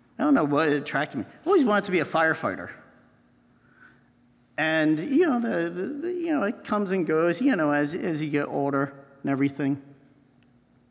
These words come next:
And then, and then I was thinking about, you know, going through the memorial, and kind of like that,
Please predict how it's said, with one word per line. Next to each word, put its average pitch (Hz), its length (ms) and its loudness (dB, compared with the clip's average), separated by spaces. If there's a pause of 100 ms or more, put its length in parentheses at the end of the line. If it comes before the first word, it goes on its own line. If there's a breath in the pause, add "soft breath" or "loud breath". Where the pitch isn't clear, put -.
(560 loud breath)
And 185 140 2
then, 196 180 2
and 190 200 0
then 202 100 2
I 208 60 2
was 185 160 0
thinking 202 320 -2
about, 165 420 -2
you 170 140 -2
know, 160 160 0
going 165 320 -2
through 160 160 -10
the 147 80 -4
memorial, 143 580 0 (580 loud breath)
and 175 260 0
kind 214 240 0
of 202 60 -2
like 196 240 -2
that, 165 440 -2